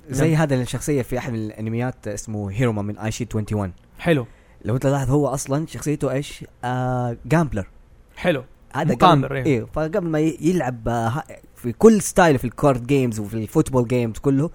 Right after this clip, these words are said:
Speaker 1: يحاول يدمر نفسيتك قبل ما يبدأ يلعبك في لعبتك.
Speaker 2: مزبوط.
Speaker 1: إيه.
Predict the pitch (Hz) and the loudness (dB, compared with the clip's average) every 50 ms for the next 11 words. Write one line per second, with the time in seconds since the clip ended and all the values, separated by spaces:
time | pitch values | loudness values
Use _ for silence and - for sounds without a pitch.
0 | - - - - - - _ - - - 147 147 135 120 139 139 127 113 110 110 | -12 -20 -20 -20 -20 -20 _ -12 -6 -4 -2 -2 -2 -2 -2 -2 -2 -4 -4 -6
1 | - - 139 139 139 - 156 - - 123 120 113 120 127 123 120 123 135 - - | -6 -4 -4 -4 -4 -4 -6 -6 -6 -6 -4 -4 -4 -6 -4 -6 -6 -8 -8 -8
2 | - 123 127 135 117 123 139 139 - - - - - _ - 143 170 180 - - | -6 -4 -4 -2 -2 -2 -4 -4 -6 -12 -20 -20 -10 _ 4 4 4 4 0 -6
3 | - - - 127 127 107 101 98 - - - - - - - - - - _ - | -16 -6 0 0 0 0 0 -4 -8 -8 -12 -14 -18 -20 -20 -20 -20 -20 _ -4
4 | - 151 175 180 190 294 359 254 - - - - - - - - 110 104 90 | 2 2 2 4 6 4 4 4 2 0 -10 -20 -20 -14 -6 -4 -4 -4 -4